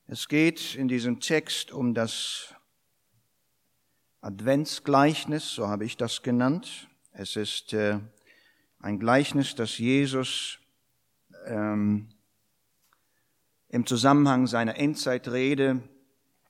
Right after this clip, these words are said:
erzählt hat. Das ist das Gleichnis von dem Feigenbaum. Und ich lese uns ab Vers zweiunddreißig bis Vers fünfunddreißig. Jesus selbst sagt seinen Jüngern, nach,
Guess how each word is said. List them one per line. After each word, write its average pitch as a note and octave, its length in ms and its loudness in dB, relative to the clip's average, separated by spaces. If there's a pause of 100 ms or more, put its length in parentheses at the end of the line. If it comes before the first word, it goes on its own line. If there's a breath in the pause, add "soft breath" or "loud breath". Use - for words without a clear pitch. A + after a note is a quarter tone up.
(360)
erzählt D3+ 540 2
hat. D#3 160 -2
Das A#2 140 -4
ist - 140 -8
das A#2 160 -6
Gleichnis A2+ 500 -6
von - 180 -8
dem G2+ 160 -4
Feigenbaum. A#2 680 0 (1120)
Und A2 160 0
ich - 80 -10
lese D3 340 2
uns A#2+ 280 -2
ab - 200 -10
Vers A#2 380 -4
zweiunddreißig A#2+ 880 0
bis - 220 -8
Vers G#2+ 280 -4
fünfunddreißig. C3 960 -6 (1800 soft breath)
Jesus E3 460 6
selbst D#3 440 6
sagt C#3 360 4
seinen C3+ 320 6
Jüngern, D3 260 6
nach, C3 300 0